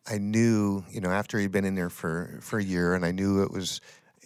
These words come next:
it had to be getting close. And, um,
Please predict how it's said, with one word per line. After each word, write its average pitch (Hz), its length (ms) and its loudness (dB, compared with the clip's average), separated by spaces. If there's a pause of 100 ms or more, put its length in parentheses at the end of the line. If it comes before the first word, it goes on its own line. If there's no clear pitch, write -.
(120)
it 107 180 -6
had 117 160 -4
to 117 60 -2
be 101 100 -2
getting 90 260 -2
close. 80 580 -6 (220)
And, 85 380 -8
um, 73 340 -12